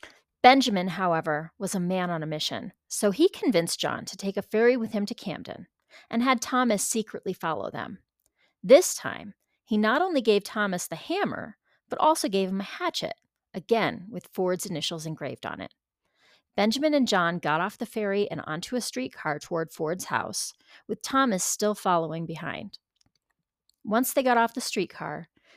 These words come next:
Benjamin gave Thomas a signal and returned to the ferry to go back to Philadelphia.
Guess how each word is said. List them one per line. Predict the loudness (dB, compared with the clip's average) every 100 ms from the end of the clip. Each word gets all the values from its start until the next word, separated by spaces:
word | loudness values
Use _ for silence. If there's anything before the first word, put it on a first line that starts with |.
| _ 0
Benjamin | 0 2 2 4
gave | 2 2
Thomas | -2 -2 -2 -4
a |
signal | -4 -4 -2 -6 -8 -8
and | -6
returned | -6 -4 0 0 0
to | -2
the | -4
ferry | 0 0 0
to | -4 -4
go | -2 0
back | 0 -2
to | -8
Philadelphia. | -6 -4 -2 -4 -6 -10 -10